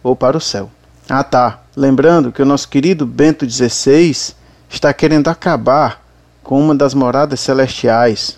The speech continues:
o purgatório. Que bom ter um papa teólogo, depois de muitos anos com um papa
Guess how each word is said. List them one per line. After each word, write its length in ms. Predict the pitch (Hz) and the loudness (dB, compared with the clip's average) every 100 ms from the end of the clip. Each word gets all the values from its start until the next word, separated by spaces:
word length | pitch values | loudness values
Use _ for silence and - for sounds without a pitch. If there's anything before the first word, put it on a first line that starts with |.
| _ | _
o 80 | - | -18
purgatório. 720 | - 139 143 135 - 101 90 - - | -4 -2 -2 -4 -4 -8 -8 -20 -2
Que 100 | 233 | 0
bom 240 | 156 196 | 2 0
ter 180 | 175 139 | 2 2
um 80 | 131 | 2
papa 300 | 139 131 131 | 0 -2 -4
teólogo, 680 | - 123 120 139 120 - - _ _ _ | 0 2 4 2 0 -6 -20 _ _ _
depois 340 | - 127 139 | -8 0 0
de 80 | 131 | 2
muitos 640 | 123 127 170 208 196 139 127 | 2 2 4 2 0 -4 0
anos 340 | 147 131 107 | 2 0 -2
com 160 | - 135 | -2 0
um 80 | |
papa 480 | 123 139 143 156 - | 0 0 0 0 -6